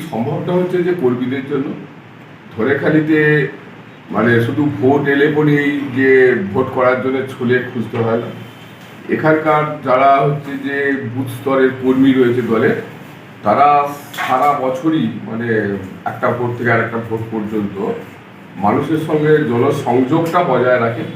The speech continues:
মানুষের অভাব অভিযোগটা তাদের সঙ্গে শোনে এবং তাদের সুখ দুঃখের সাথী হয়। এলাকার উন্নয়নেতে তারা হচ্ছে অংশগ্রহণ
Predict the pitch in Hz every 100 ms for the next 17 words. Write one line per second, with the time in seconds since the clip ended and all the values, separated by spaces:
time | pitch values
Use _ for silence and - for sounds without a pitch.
0 | - - - - - - 117 139 165 147
1 | - - 143 147 151 156 156 156 - 117
2 | 127 - 120 123 - 127 127 - - -
3 | - - - 90 110 117 117 113 131 147
4 | - 113 113 127 - - - 117 131 123
5 | - - - - - - 101 113 117 139
6 | 135 123 127 127 131 131 131 143 - 113
7 | 117 120 117 117 107 - 123 123 127 131